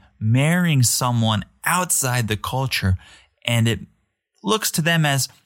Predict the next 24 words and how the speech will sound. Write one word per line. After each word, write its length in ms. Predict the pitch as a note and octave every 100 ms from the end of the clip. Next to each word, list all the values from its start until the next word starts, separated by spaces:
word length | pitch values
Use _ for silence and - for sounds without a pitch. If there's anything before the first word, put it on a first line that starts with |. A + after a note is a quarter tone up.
| _ _ -
"Oh 240 | B2+ D3 G#2
my 120 | F2+
God, 320 | G#2+ C3+ F#2 - - -
you're 200 | A#2+ C3+
disavowing 1160 | A#2 A#2+ - G#2 F2+ G#2 G2+ A#2+ A2+ G2 F2 F2+ _ _ -
your 440 | G2+ A2+ F3 G3
culture." 640 | F3+ A2 G2+ - D#2 - - - _ -
They 180 | C#3+
see 320 | F#3+ - F#3 E3
it 60 |
as, 380 | B2+ A2+ A2 - _ _ _
if 160 | A2 G#2
you 200 | C#3 G3
marry 380 | F3+ D3 C3
an 80 | A#2+
American, 600 | G2 G2+ B2 A#2+ G#2 F2 - - _ _ _ _ -
you're 260 | F#2+ D#3+
just 180 | F3 G#2
trying 220 | - F#2+
to 80 | F#2+
take 260 | F#2+ G2+ G#2
on 140 | G#2
American 560 | F#2+ G#2 C3+ A2+ F#2 F2
culture. 480 | - - - -